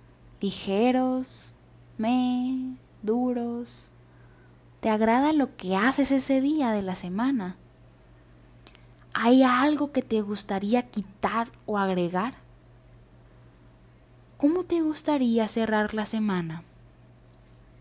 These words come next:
¿Hay algo que quisieras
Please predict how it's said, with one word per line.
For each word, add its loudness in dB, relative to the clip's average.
¿Hay 2
algo -2
que -6
quisieras -4